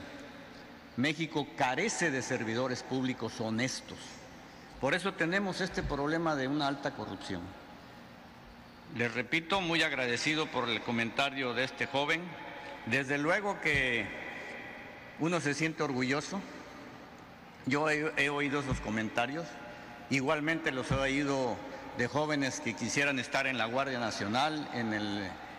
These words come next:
en la Secretaría de la Defensa. La conclusión que le puedo decir es que ambas instituciones creamos ese tipo de personas, tanto mujeres como hombres,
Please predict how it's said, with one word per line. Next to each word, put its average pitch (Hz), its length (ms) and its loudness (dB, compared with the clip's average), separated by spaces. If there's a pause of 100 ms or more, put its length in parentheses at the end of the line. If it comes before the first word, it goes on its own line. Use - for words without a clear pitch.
(260)
en 104 240 0
la 104 360 2
Secretaría 110 640 0
de 139 60 2
la 120 100 2
Defensa. 113 520 -2 (1120)
La 147 200 2
conclusión 165 640 2
que 165 120 2
le 147 100 2
puedo 175 320 4
decir 160 360 4
es 160 220 2
que 147 840 2
ambas 165 320 2
instituciones 147 1040 0 (840)
creamos 156 500 4
ese 147 200 4
tipo 139 440 2
de 110 200 4
personas, 113 640 0
tanto 107 500 0
mujeres 143 500 0
como 120 340 2
hombres, 143 380 0